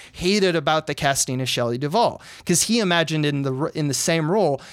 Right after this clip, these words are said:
like, an ex-cheerleader who had the confidence, because he thought it was more interesting to, like, put her in that situation that she's not equipped for.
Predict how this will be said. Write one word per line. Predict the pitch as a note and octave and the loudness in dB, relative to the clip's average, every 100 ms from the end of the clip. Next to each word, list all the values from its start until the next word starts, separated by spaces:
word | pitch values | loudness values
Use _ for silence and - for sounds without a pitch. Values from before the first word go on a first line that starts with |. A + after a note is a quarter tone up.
| - | -4
like, | D#3+ D#3+ | 0 2
an | C#3 | 2
ex-cheerleader | D3+ - - - A3+ G#3 D3 C#3 C3 | 0 0 0 2 2 2 2 0 0
who | C3+ | 2
had | C#3+ C3+ | 2 0
the | |
confidence, | C3 - D#3+ E3 C3 A2+ A2+ - - - - | -4 0 0 0 -4 -6 -4 -4 -4 -12 -8
because | F3+ F#3+ D#3+ | -2 0 0
he | F#3 | 0
thought | G3+ F3 | 0 2
it | D#3+ | 2
was | D3+ | 0
more | D3 C#3+ | -2 -2
interesting | C#3+ D3+ - D3+ C#3+ | -2 -2 -2 0 0
to, | C3+ | 0
like, | C3 C3 B2+ - _ _ _ | 0 -2 -6 -18 _ _ _
put | - G#3+ | 0 2
her | A3 | 2
in | G3 | 2
that | F#3 | 0
situation | - E3 E3 D#3+ D3+ | 0 0 2 2 2
that | D3 | 0
she's | C3 C#3+ B2+ | 0 0 0
not | C3+ C3+ C3+ _ - | 2 2 -2 _ -10
equipped | C3+ - F#3+ G3 | -8 0 0 0
for. | - - A#2 - | -6 -6 -6 -8